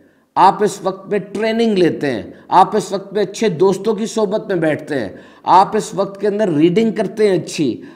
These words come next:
आप इस वक्त में इबादत करते हैं, तो अब वो वक्त वाकई मरहम बन जाएगा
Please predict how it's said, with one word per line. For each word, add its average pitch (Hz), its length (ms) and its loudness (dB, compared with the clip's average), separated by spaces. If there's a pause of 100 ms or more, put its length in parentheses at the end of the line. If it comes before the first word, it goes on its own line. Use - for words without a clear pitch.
आप 185 240 4
इस 214 200 -4
वक्त 196 200 -6
में 214 100 -2
इबादत 180 480 0
करते 202 320 -2
हैं, 139 520 -4
तो - 240 -8
अब 233 240 6
वो 233 120 4
वक्त 202 380 2
वाकई 175 400 2
मरहम 170 400 0
बन 160 220 0
जाएगा 220 420 8